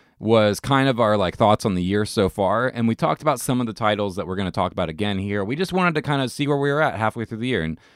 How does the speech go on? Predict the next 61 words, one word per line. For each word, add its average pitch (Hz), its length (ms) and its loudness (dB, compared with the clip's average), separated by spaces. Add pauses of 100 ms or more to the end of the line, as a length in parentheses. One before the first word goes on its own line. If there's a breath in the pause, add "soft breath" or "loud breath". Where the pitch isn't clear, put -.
(200 soft breath)
kinda 127 160 -2
talk 113 220 0
about 113 160 -2
some 120 140 -6
of 101 100 -6
our 87 80 -2
favorite 123 320 -2
titles, 120 460 -2
maybe 113 180 -2
some 95 160 -6
smaller 117 400 0
ones. 113 500 -2 (420)
We're 190 160 4
working 196 300 2
our 160 140 4
way, 143 280 2
we're 156 160 4
working 180 280 2
our 147 80 4
way 139 100 6
through 139 140 -2
these 110 260 -2
lists. 151 320 0
We 104 140 2
love 127 280 2
lists. 120 380 -2
We 95 80 0
make 110 220 -2
lists 113 240 -6
all 127 220 0
the 117 100 -2
time. 127 480 0 (180 soft breath)
We 92 140 -10
keep 98 200 -10
recurring 127 400 -6
lists. 120 240 -2
So 120 180 2
y-, 113 140 -4 (200)
this 170 140 -2
is 170 100 -2
gonna 175 120 6
be 156 60 4
a 131 80 4
list 127 240 2
show, 113 320 4
especially 127 400 0
as 101 80 -2
we 104 80 -2
get 101 140 -4
towards 101 240 -4
the 101 80 -2
end 107 80 0
of 104 40 0
the 90 60 -2
year. 80 140 -2
We're 87 80 -6
probably 104 260 0
gonna 95 140 -4
be 87 80 -6
doing, 98 180 0
like, 78 220 -6